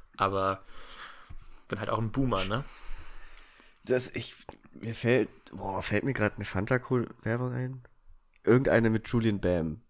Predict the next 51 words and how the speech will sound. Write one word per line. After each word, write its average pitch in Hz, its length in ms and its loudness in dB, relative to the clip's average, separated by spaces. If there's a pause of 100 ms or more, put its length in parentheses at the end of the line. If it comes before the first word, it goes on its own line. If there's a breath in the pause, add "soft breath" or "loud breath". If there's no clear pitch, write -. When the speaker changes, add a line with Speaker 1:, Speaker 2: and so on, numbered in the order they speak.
(180)
Speaker 2:
Daran 101 320 2
kann - 80 10
Speaker 1:
Ja. - 100 10
Speaker 2:
ich - 100 4
mich - 180 4
noch 95 120 -2
erinnern. 92 460 -2
Speaker 1:
<laughs> - 40 -12 (380 loud breath)
Ja. 131 300 8
Speaker 2:
So 92 200 0
Halloween 104 500 6
war 85 140 4
das, 85 140 0
glaub 85 280 -2
ich. 90 200 -4
Speaker 1:
Genau, 120 440 10
genau. 110 420 2 (720)
Ja, 120 220 -2
stimmt. 104 440 -2
Da 107 60 0
kann - 140 -4
ich - 40 -2
mich 120 40 0
auch 110 60 0
noch 104 80 -4
dran 101 100 -4
erinnern. 104 360 -6 (920 loud breath)
Wann 107 100 -2
war 123 80 4
das 120 120 4
so? - 40 -8
zweitausendvierzehn, 110 840 -2
fünfzehn, 127 400 -6
sechzehn 101 360 0
rum, 95 220 -2
ne? 113 120 0
Um 107 100 -2
die 107 100 -6
drei 101 200 -2
Jahre 104 240 2
oder 92 180 0
so, 92 140 -2
Speaker 2:
Ja, 101 80 2
Speaker 1:
glaub 117 120 6
Speaker 2:
ja, 110 180 10
Speaker 1:
ich. 107 60 8
Speaker 2:
ja, 104 140 6
ich, 104 200 -2
ich - 140 -4
glaub, 110 280 4
da, 104 280 4